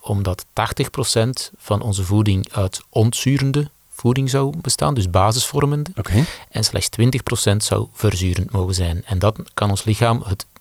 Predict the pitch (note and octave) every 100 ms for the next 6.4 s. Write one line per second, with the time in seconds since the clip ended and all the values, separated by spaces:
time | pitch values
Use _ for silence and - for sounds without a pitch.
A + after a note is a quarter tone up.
0 | - - G#2+ G#2 A#2 D3+ D#3 C#3+ - -
1 | A2 A2 G2+ A#2 C#3 A#2 G#2+ - F#2+ G2+
2 | A#2+ B2 - - - - - - G#2 G#2
3 | G2 G#2 G#2+ G#2 G#2 G2+ G2 A2+ G#2+ -
4 | G#2 G2+ G#2+ - G#2+ G#2 F#2+ F#2+ G2+ G2+
5 | F#2 F#2+ G2 G2 G2 F#2+ - A2+ D3+ B2
6 | A#2 A2+ B1+ -